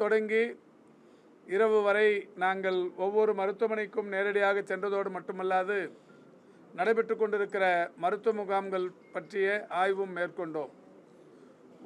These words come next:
ஒவ்வொரு மருத்துவ முகாமிலும் நூற்றுக்கணக்கானவர்கள்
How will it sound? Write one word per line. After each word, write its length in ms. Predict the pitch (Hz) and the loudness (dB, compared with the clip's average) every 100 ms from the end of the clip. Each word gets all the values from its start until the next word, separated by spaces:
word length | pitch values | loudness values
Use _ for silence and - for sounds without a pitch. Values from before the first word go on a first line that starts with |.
| 190 | 0
ஒவ்வொரு 340 | 233 247 240 233 214 208 180 | 4 4 8 8 8 4 -2
மருத்துவ 300 | 208 220 226 | -2 -2 -2
முகாமிலும் 540 | 214 208 202 196 202 147 - - - - - - - - 175 | 2 2 2 -2 -6 -8 -20 -20 -20 -20 -20 -20 -20 -10 -2
நூற்றுக்கணக்கானவர்கள் 1120 | 226 233 226 220 226 226 220 220 214 202 | -2 -2 0 2 2 2 4 2 2 2